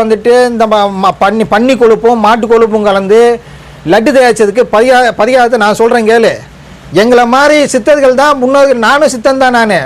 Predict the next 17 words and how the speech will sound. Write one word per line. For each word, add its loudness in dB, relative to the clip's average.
நான் 0
அரசியல் -2
சித்தன். -4
எனக்கு 2
முன்னாடியே 2
சித்தர்கள் 0
தான் 2
அந்த 0
கோயிலை 2
கட்டி -2
ஆகம 2
விதிகளை 2
வகுத்தாங்க. 0
அந்த -2
ஆகம 2
விதிகளை 0
வந்துட்டு 0